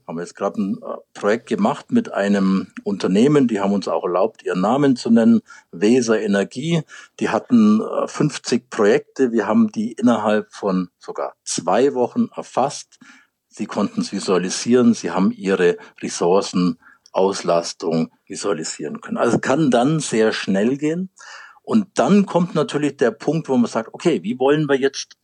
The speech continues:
weitermachen? Jetzt geht's ja nicht nur darum, einen einmaligen Snapshot zu machen, sondern zu sagen, wie stelle ich jetzt sicher, dass ich diese Art von Transparenz,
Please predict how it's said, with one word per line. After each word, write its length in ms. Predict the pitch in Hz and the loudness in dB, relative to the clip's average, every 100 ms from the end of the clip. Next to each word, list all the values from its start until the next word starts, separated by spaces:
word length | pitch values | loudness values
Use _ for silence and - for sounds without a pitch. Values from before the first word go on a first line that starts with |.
| _ | _
weitermachen? 640 | 95 104 165 - 92 80 92 | -2 0 2 0 -4 -4 -6
Jetzt 200 | 85 - | -10 0
geht's 280 | 127 139 | 0 2
ja 100 | 143 | -2
nicht 340 | 123 135 - - | 0 -4 -6 2
nur 220 | 127 117 | 2 4
darum, 540 | 104 95 110 117 113 - - _ - | 2 2 2 2 2 -2 -20 _ -4
einen 640 | 101 104 98 92 85 82 _ _ _ | 0 2 0 0 -4 -8 _ _ _
einmaligen 960 | 92 107 143 123 104 101 95 87 82 80 _ _ _ _ _ _ | -2 2 4 4 2 -2 -6 -8 -10 -12 _ _ _ _ _ _
Snapshot 720 | - 95 104 117 - 151 156 | -18 -10 -10 -10 -2 -2 -2
zu 140 | - 160 | -6 -2
machen, 360 | 156 156 170 - - _ | -2 0 -2 -4 -20 _
sondern 260 | - 247 | 2 2
zu 120 | 120 113 | 2 -2
sagen, 420 | 117 104 104 98 | 0 2 0 -2
wie 240 | 123 185 | -4 -2
stelle 340 | 190 - 117 113 | -2 0 2 0
ich 120 | - | -2
jetzt 320 | 87 - - | -6 -6 -4
sicher, 360 | - - 170 202 _ _ _ - _ | -4 0 -2 -2 _ _ _ -20 _
dass 200 | - - | -10 -8
ich 180 | - - | -10 -6
diese 420 | 143 180 180 92 | -4 2 2 2
Art 240 | 90 120 | 0 0
von 240 | 123 127 110 | 0 -2 -2
Transparenz, 1040 | - 101 - - 87 82 101 180 - - | 0 -2 -2 -4 -2 0 0 -4 -8 -18